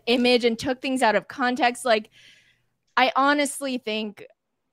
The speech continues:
the type of conversation I think we would be able to have here that's more, okay, we can push boundaries, we can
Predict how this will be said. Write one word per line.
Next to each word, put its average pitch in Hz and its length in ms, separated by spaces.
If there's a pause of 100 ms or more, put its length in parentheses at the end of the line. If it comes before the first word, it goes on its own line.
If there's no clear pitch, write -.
(540)
the 262 80
type 311 260
of 320 100
conversation 233 720
I 208 80
think 190 180
we 185 220
would 185 180
be 185 120
able 180 320
to 185 140
have 175 340
here 285 460
that's 190 320
more, 202 280
okay, 247 260
we 190 140
can 220 160
push 247 180
boundaries, 208 640
we 202 140
can 214 280